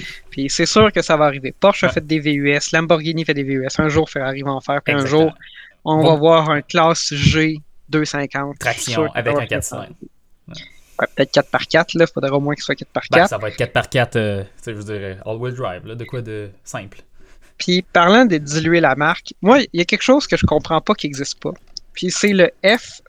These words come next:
Speaker 1: cent cinquante Raptor Light.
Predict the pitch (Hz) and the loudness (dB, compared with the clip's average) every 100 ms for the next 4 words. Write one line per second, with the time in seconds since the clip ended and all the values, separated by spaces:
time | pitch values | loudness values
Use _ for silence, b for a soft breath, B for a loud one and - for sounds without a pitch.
0 | _ - - 208 196 165 - 170 175 143 | _ -10 0 0 2 -2 0 -2 -2 -4
1 | 151 - - 160 156 151 - _ _ - | -4 -4 0 2 4 2 -2 _ _ -8
2 | 139 131 - | -6 -6 -10